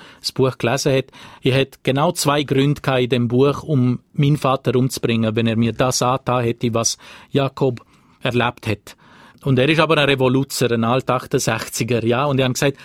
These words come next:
du hast dich selber in meinem Buch gelesen. Das ist toll. Das Buch hat mit dir einen Dialog angefangen. Du hast selber deine Geschichte da drinnen gesehen. Mein Jakob darf nicht das wiederholen, was all seine männlichen Vorfahren in der Familie gemacht haben. Sonst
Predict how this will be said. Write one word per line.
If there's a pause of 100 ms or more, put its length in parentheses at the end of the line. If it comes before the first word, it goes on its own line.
(220)
du
hast
dich
selber
in
meinem
Buch
gelesen.
Das
ist
toll.
Das
Buch
hat
mit
dir (340)
einen
Dialog
angefangen.
Du
hast
selber
deine
Geschichte
da
drinnen
gesehen. (300)
Mein
Jakob
darf
nicht
das
wiederholen,
was (180)
all
seine
männlichen
Vorfahren (160)
in
der
Familie
gemacht
haben. (280)
Sonst